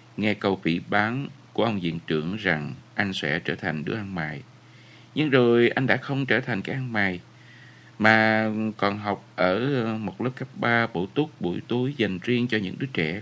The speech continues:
có vấn đề, và dùng dãy giữa cuộc đời để không phải trở thành một kẻ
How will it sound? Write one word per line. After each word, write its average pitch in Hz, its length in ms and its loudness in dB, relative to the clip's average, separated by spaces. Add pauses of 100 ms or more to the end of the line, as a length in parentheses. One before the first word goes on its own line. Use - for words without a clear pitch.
có 135 80 -4 (100)
vấn 131 160 0
đề, 104 280 2 (1200)
và 127 80 8
dùng 127 320 6
dãy 113 200 2
giữa 139 180 2
cuộc 120 280 -2
đời 117 460 4 (580)
để - 120 2
không 143 200 -4
phải 101 400 -4
trở 117 100 0
thành 113 200 -4
một 101 180 -4
kẻ 92 120 -2